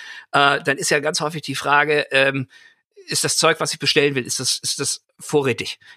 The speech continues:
Ja, und dann, danach kommen so die, die Fragen, habe ich mein Zeug wirklich bestellt?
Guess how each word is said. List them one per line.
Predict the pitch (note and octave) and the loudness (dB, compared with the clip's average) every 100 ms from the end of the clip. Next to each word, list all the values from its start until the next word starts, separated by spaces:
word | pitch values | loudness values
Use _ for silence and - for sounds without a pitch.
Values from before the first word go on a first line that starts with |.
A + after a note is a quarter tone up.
| _ | _
Ja, | A#2+ F3+ | 2 2
und | - C#3 - - D3+ | 0 -6 -8 -16 0
dann, | D#3+ E3+ - _ - | 0 0 -12 _ -2
danach | C#3+ D3+ - | 0 0 0
kommen | D#3+ | -2
so | D#3 | -2
die, | D3 C#3 | -4 -6
die | C#3 | -6
Fragen, | - D3 D3 C3+ | 0 2 2 0
habe | C#3+ | -2
ich | D3 | 0
mein | C#3 C3 | 0 0
Zeug | D3+ D3+ - | 2 0 -2
wirklich | - - | -8 -8
bestellt? | - - D3 A#2+ | -6 0 0 0